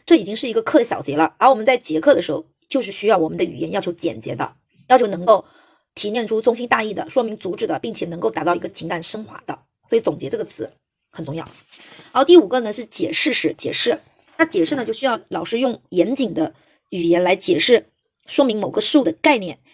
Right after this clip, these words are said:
现象、事例，解释词句的含义以及难以理解的问题。好，这里面也提到了一个例子，比如说如有老师对卖火柴的小女孩一课时在讲，在讲，在讲这么一课时候，对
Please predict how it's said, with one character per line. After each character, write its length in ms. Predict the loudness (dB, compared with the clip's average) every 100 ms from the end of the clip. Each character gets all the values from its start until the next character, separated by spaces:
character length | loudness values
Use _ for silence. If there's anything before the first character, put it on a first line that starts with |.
| _
现 260 | -12 -4 -2
象、 140 | -2
事 200 | -2 -2
例， 100 | -2
解 200 | -2 -4
释 280 | 0 -2 -2
词 300 | -16 -14 -6
句 120 | 2 2
的 60 |
含 240 | 2 -6 -6
义 80 |
以 140 | -6 -8
及 100 | -6
难 220 | -4 -2
以 40 | -2
理 180 | -4
解 100 | -2
的 100 | -2 -2
问 120 | -4
题。 300 | -4 -8 -8 _ _ _
好， 200 | -4 -4 -8 -8
这 100 | 2
里 80 | 4
面 100 | 6
也 100 | 4
提 160 | 0 2
到 100 | 2
了 80 | 2
一 20 |
个 80 | -4
例 140 | -4
子， 180 | -6 -12 0
比 80 |
如 100 | 2
说 160 | 4 2
如 280 | 2 -2 -4 -20 -20 0
有 120 | 6
老 120 | 6 4
师 160 | -4
对 200 | -2 0
卖 200 | 2 2
火 160 | 2 -2
柴 160 | 0
的 180 | -2 -2 _
小 220 | -8 -6
女 80 | -6
孩 180 | -6 -6
一 80 | -8
课 180 | -4 -2
时 300 | 0 -4 -4
在 120 | -4
讲， 580 | -4 -6 -10 -8 -10 -10 _ _ _ _ _ _ _ _ _ _ _ 2
在 140 | 4
讲， 160 | 4 -2 _ _ _ _ _
在 100 | 2
讲 180 | 2 0
这 80 | -2
么 80 |
一 80 | 0
课 140 | 2 2
时 160 | 2
候， 160 | -2 -2 -14 -20 _
对 280 | 6 6